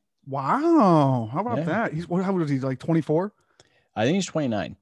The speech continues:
Speaker 1: Oh,
Speaker 2: Because they were,
Speaker 1: twenty-nine.
Speaker 2: they were saying that this was ten years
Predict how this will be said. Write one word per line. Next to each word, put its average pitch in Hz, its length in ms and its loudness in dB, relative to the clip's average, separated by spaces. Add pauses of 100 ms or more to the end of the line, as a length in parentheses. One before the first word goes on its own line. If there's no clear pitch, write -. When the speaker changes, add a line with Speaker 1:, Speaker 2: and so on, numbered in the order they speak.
(500)
Speaker 1:
Oh, 185 60 2
Speaker 2:
Because 208 260 2
they 185 80 4
were, 165 60 4
Speaker 1:
twenty-nine. 127 240 -2 (120)
Speaker 2:
they 127 140 0
were 120 100 2
saying 127 280 0
that 107 200 -2
this 113 300 -4
was 110 220 -4 (200)
ten 120 280 -6
years 107 680 -6